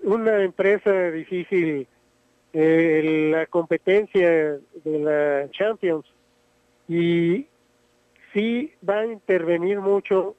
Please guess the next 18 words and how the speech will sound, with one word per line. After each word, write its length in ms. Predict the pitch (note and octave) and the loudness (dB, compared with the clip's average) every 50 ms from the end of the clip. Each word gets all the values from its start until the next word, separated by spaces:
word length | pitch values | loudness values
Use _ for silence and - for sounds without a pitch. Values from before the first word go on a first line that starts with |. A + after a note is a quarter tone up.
| _ _ _ | _ _ _
el 260 | - F3 E3 E3 D#3+ | -2 0 0 0 0
nivel 440 | D#3+ E3 D#3+ D3 E3+ F3+ F#3+ G3 G3 | 0 -2 0 0 0 0 0 -2 -4
que 560 | - - F3+ F3 E3 D#3 D3+ C#3+ C#3+ C3+ B2+ - _ _ _ _ _ _ | -2 0 2 2 2 2 2 0 0 -4 -6 -10 _ _ _ _ _ _
puedan 320 | - F#3 F#3+ G3 F#3+ F#3 F3 | 0 0 0 0 0 -4 -6
alcanzar, 640 | E3 - - E3+ E3 D#3+ - F#3 F#3 F#3+ F#3+ F#3 - | -12 -6 -4 -4 -4 0 0 0 0 0 -2 -4 -4
pues, 240 | - E3+ E3+ D#3+ - _ _ _ _ _ _ _ _ _ _ _ _ _ _ | -2 -2 -2 -2 -6 _ _ _ _ _ _ _ _ _ _ _ _ _ _
los 180 | E3 E3 E3 - | 0 0 0 0
jugadores 480 | - F#3+ F3 F3+ F3+ G3 A3+ A3 G#3 - _ | 0 0 0 0 -2 -4 -6 -6 -8 -8 _
claves 400 | - F#3+ F#3+ G#3 G#3+ G#3+ G#3 F#3 | -4 -2 -2 -2 -4 -6 -8 -6
del 140 | F3 E3+ E3+ | -4 -2 -2
equipo, 440 | E3 D#3 - G#3 A#3+ - - G3+ F#3 | -2 -4 -4 -8 -10 -4 -4 -4 -4
que 160 | - - F3 | -2 -2 0
ya 140 | E3 E3+ F3+ | 0 0 0
los 140 | F#3 F3+ E3+ | -2 -4 -4
mencionaste, 720 | E3+ E3+ D3+ - E3+ E3 F#3 G#3 A3 - _ F3+ E3 D3 - _ _ _ _ _ _ _ _ _ _ _ _ _ _ _ | -6 -8 -4 -2 -2 0 0 0 -2 -2 _ -4 -4 -4 -6 _ _ _ _ _ _ _ _ _ _ _ _ _ _ _
empezando 600 | - E3+ E3 D3+ - D#3+ - F#3 F#3 F3+ F3+ F3+ | -2 -2 -2 0 -2 -2 -2 -2 -4 -2 -4 -6
por 440 | - - F3 E3+ D#3+ D#3+ D#3+ D#3+ D#3 | -4 -2 -2 -2 0 -2 -2 -2 -2
Messi, 440 | D#3+ F3+ G#3 A3+ - - F3+ E3+ D#3 | 0 0 0 0 0 -2 -2 -2 -4